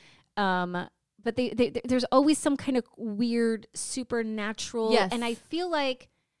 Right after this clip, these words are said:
Speaker 1: I wish I would have gone back to watch them 'cause I feel like there's some kind of thread connecting
Speaker 2: So
Speaker 1: these
Speaker 2: I've,
Speaker 1: three.
Speaker 2: I rewatched the first one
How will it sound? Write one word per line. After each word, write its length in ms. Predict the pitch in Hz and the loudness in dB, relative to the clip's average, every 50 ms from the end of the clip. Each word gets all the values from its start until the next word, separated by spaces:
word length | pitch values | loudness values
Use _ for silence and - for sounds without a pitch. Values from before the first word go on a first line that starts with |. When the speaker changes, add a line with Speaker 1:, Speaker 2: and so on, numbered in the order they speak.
| _ _ _ _ _ _ _ _ _ _ _ _ _ _ - - - - | _ _ _ _ _ _ _ _ _ _ _ _ _ _ -20 -18 -8 -6
Speaker 1:
I 80 | 240 | -6
wish 260 | 226 226 269 277 - - | -2 -2 -2 -2 0 -2
I 80 | 269 | -2
would 140 | 247 247 233 | 0 0 -2
have 100 | 208 - | -2 -4
gone 220 | - 202 196 190 | -4 -6 -4 -4
back 220 | 190 190 180 185 - | -4 -6 -6 -6 -8
to 120 | - 214 | -10 -10
watch 260 | 185 180 175 175 - - | -6 -6 -6 -6 -6 -6
them 120 | 208 196 | -8 -6
'cause 160 | 180 185 170 | -6 -6 -6
I 80 | 208 190 | -6 -6
feel 240 | 185 - 240 226 214 | -6 -4 -4 -4 -4
like 140 | 214 196 - | -4 -4 -6
there's 180 | 202 185 - | -8 -8 -8
some 180 | - - 214 220 | -8 -8 -8 -8
kind 220 | - - 226 202 | -10 -10 -10 -8
of 80 | 185 170 | -8 -10
thread 340 | - - 196 190 190 185 - | -8 -6 -6 -4 -4 -6 -6
connecting 520 | - 185 180 175 165 - - 214 208 202 | -8 -8 -6 -6 -6 -6 -6 -6 -4 4
Speaker 2:
So 140 | 190 202 202 | 6 6 6
Speaker 1:
these 100 | 202 - | 8 6
Speaker 2:
I've, 160 | 254 294 320 | 6 6 6
Speaker 1:
three. 260 | - - 180 165 170 - _ - | 6 4 2 0 -4 -4 _ 2
Speaker 2:
I 140 | 269 320 349 | 2 2 2
rewatched 760 | 370 359 415 440 415 349 339 320 311 311 302 - - - - | 2 2 2 2 2 2 2 0 0 0 -2 -6 -12 -12 -10
the 100 | - 247 | -10 -10
first 440 | - - - 226 240 240 - - - | -8 -6 -6 -4 -4 -6 -6 -8 -6
one 380 | 269 262 262 262 262 254 254 | -6 -4 -4 -4 -4 -6 -6